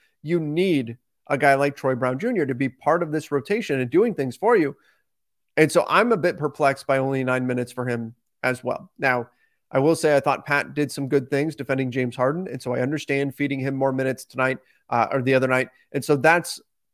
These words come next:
possibly where some of the minutes for Pat came from, was from Troy Brown Junior's minutes.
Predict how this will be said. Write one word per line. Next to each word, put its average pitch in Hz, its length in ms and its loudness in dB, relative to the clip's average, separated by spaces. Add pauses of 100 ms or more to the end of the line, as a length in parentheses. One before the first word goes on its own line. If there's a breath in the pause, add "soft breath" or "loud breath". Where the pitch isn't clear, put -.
possibly 151 640 0
where 135 400 2
some 131 260 -4
of 127 60 -4
the 127 80 -4
minutes 127 380 -2
for 127 160 -8
Pat 127 340 -4
came 131 280 -4
from, 113 220 -10
was 123 140 -14
from 120 260 -6
Troy 127 200 -2
Brown 117 260 -4
Junior's 139 340 -4
minutes. 131 300 -4